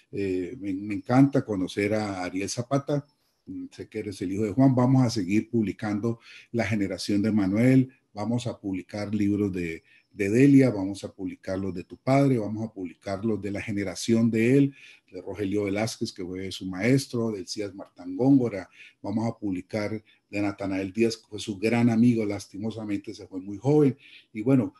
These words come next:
y vamos a publicar de amigos, eh, brasileños. Vamos a crear de la Web Zapata, con el concurso de todos ustedes, el gran centro para provocar la reflexión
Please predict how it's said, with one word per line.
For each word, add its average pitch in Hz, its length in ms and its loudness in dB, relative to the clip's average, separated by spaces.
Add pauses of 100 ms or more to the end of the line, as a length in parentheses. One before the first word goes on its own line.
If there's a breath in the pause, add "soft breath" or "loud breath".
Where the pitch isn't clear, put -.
(160)
y 113 60 -6
vamos 117 340 -2
a - 80 -6
publicar 98 400 -6
de 107 80 -4
amigos, 104 520 -6
eh, 90 220 -10
brasileños. 120 800 0 (220 soft breath)
Vamos 160 240 0
a 143 100 -4
crear 110 340 0
de 135 120 4
la 117 100 2
Web 110 180 0
Zapata, 131 460 -6
con 110 200 -8
el 92 100 -8
concurso 135 640 0
de 135 60 -2
todos 139 420 -2
ustedes, 147 600 -4 (380 soft breath)
el 95 160 -10
gran 127 300 4
centro 131 500 2
para 107 380 -10 (360)
provocar 107 600 -6
la 110 140 -6
reflexión 92 760 -12